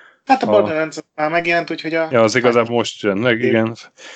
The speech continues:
Speaker 2: A Final Fantasy remake az, az nekem egy ilyen tök pozitív, ö, meglepetés volt,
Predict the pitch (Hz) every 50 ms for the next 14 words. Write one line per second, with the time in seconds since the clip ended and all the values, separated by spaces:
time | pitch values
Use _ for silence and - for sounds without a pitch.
0 | - - - - - - 147 175 185 170 147 - - 139 127 117 - 131 117 120
1 | 120 120 120 - 90 - 127 120 123 123 120 113 120 123 117 117 - - 131 120
2 | 110 123 123 - 127 123 120 123 123 120 120 123 127 123 123 123 123 127 120 -
3 | - 117 110 120 - 92 87 95 90 - 92 92 92 - - - - _ _ _
4 | _ _ - 95 90 90 92 92 - - - 95 90 90 90 87 - 104 - -
5 | 95 90 - - - 120 127 131 123 123 - 165